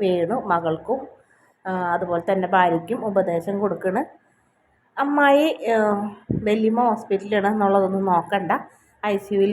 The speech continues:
കയറിയിട്ട് വ-, രക്തം തിളയ്ക്കുന്ന രീതിയിൽ മരുമോളെ കുറ്റം പറയണം. അവർ ഹോസ്പിറ്റലിൽ നിന്ന് വരുമ്പോൾ, ഏ, മരുമോളെ അടിച്ച് പുറത്താക്കേണ്ട രീതിയിലാക്കിയിട്ട് വേണം വരാനൊക്കെ പറഞ്ഞ് മോളെ ഉപദേശിച്ച് കൊടുക്കുന്നുണ്ട് രവി, സോറി, വേണു.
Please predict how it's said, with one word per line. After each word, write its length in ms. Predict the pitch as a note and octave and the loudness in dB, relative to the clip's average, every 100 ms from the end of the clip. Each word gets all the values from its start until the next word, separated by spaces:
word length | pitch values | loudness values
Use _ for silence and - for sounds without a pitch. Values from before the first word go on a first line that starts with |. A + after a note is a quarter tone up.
| G#3 | 2
കയറിയിട്ട് 440 | A3+ F#3+ F3 G#3+ - | 2 2 0 -2 -2
വ-, 480 | G3+ F#3+ F3+ F3+ F3+ F#3+ | -2 -2 -4 -2 0 -2
രക്തം 340 | - - C4+ B3+ | -2 -6 0 0
തിളയ്ക്കുന്ന 440 | G#3 - G3+ A3 A#3+ | 0 -2 -4 -2 0
രീതിയിൽ 260 | F#3+ G3+ A3 | -2 -2 0
മരുമോളെ 400 | G3 F3+ F3 F3 A3 | 0 0 -2 -2 -4
കുറ്റം 260 | - F3+ G3+ | -4 -2 0
പറയണം. 340 | F3 E3 B3 - _ _ _ _ - | 0 -2 -6 -12 _ _ _ _ -4
അവർ 140 | C#4 D#4 D4+ | 0 4 4
ഹോസ്പിറ്റലിൽ 440 | C4 - A3 G#3+ | 4 0 -4 -2
നിന്ന് 140 | G#3+ A#3 | 0 4
വരുമ്പോൾ, 420 | A#3 G#3+ F#3 A3 C#4 - | 4 2 2 2 0 0
ഏ, 40 | G3 G3 F#3+ F#3 F#3 _ - G#3 | 2 2 0 -2 -8 _ -4 -2
മരുമോളെ 420 | G3+ G3 F#3 G#3+ | -2 2 4 4
അടിച്ച് 220 | G#3 A3 | 0 -6
പുറത്താക്കേണ്ട 600 | B3 A3 - G3+ G3 F#3+ G3 | -2 -2 0 -2 -2 -2 -2
രീതിയിലാക്കിയിട്ട് 600 | G#3 G3 F#3+ G3 F#3+ F#3 G3 | -2 -2 0 0 0 -4 -2
വേണം 200 | F#3 F#3 F#3+ | 0 0 0
വരാനൊക്കെ 420 | F#3+ E3+ F3 F#3 F3+ | 2 0 -2 -4 -2
പറഞ്ഞ് 260 | F3 G#3+ - - _ _ _ _ - | -2 -4 -8 -14 _ _ _ _ -4
മോളെ 260 | C4 C4 C#4 | 0 4 4
ഉപദേശിച്ച് 360 | A#3+ G#3 A3 A#3+ | 4 0 -2 0
കൊടുക്കുന്നുണ്ട് 500 | A3+ A3 F#3+ F#3+ A3 B3 | 0 0 -2 0 2 0
രവി, 220 | E3 D3 - - _ _ _ _ | 0 -6 -12 -20 _ _ _ _
സോറി, 240 | A3 F#3 F3+ A3 - _ _ - | -2 0 -2 -6 -18 _ _ -4
വേണു. 300 | A3+ G#3 | -2 0